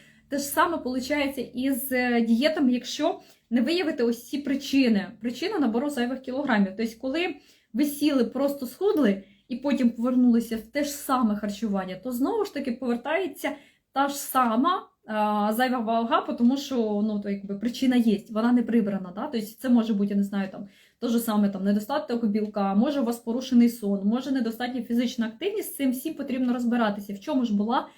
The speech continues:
причина набору зайвих кілограмів саме у вас. І це ще одна з причин, чому дуже важливо відноситись саме до вибору дієти. Тому що,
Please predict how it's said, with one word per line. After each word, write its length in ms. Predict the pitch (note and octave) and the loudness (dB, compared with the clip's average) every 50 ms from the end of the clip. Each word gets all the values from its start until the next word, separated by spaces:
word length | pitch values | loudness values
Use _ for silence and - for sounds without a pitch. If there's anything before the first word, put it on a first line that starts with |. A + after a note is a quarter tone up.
| _ _ _ _ _ - | _ _ _ _ _ -2
причина 440 | A#3 A#3+ A#3 - - D4 F#4 G4 E4+ | -2 -2 -2 -2 -2 -2 -2 0 2
набору 380 | D4 A#3 G#3 G#3 B3 C4+ C4 A#3+ | 2 2 4 2 2 0 0 0
зайвих 300 | A3+ A3+ G#3+ A3 G#3 G3+ | 0 0 0 0 -4 -6
кілограмів 520 | - G3+ G3+ G#3 G#3 A3+ B3 A#3+ G#3+ - | -4 -4 -2 0 0 2 2 0 0 -2
саме 240 | - - G#3 A3 G#3 | -4 -2 0 2 2
у 80 | G#3 | 2
вас. 320 | G#3 G#3 A3+ - - - _ _ _ _ - - - _ _ _ _ | 4 2 0 0 -2 -10 _ _ _ _ -20 -20 -20 _ _ _ _
І 440 | A#3+ B3 C4+ C#4 C4+ B3+ B3+ B3+ B3 G3+ - - - _ _ _ _ _ _ _ _ _ _ _ _ _ _ - - | -2 0 0 0 0 0 0 -2 -2 -4 -4 -10 -16 _ _ _ _ _ _ _ _ _ _ _ _ _ _ -12 -8
це 80 | B3 C4 | -6 -4
ще 160 | - B3+ A#3+ | -2 0 0
одна 200 | A#3 A3+ A#3 A#3 | 2 2 2 2
з 40 | - | 0
причин, 480 | - A3+ A#3 A#3 - B3+ C#4+ D#4 C#4 | -2 -4 -4 -2 -2 -4 -4 -4 -4
чому 240 | - B3 A#3 A#3 A#3 | 2 4 6 6 6
дуже 240 | A3 B3 A#3 A3 A3+ | 6 2 0 0 0
важливо 920 | G#3+ A3 G#3+ G3+ A#3 A#3 B3 C4+ C#4 A#3+ A#3+ A#3+ B3 B3 A#3+ A#3 A#3 A#3 G3+ | -2 -2 -4 -2 0 0 0 2 0 0 0 0 0 2 2 2 2 2 2
відноситись 520 | G3+ G3+ A3 A#3+ A#3 A#3+ A#3 A#3 A3+ A#3 | 0 2 0 0 -2 0 -4 -4 -4 -2
саме 220 | - A3+ A3+ A#3 | 0 2 2 2
до 120 | G3+ G3+ G3 | 2 2 0
вибору 280 | G3+ G#3 G#3 G#3 G#3 | 2 0 2 2 2
дієти. 400 | G3+ G3+ G3+ G3+ G3+ F#3+ G3 - - | 4 4 4 6 4 2 0 -4 -12
Тому 180 | - G3+ A#3 A#3+ | -10 -8 -8 -6
що, 180 | - - A#3+ | -4 -4 -6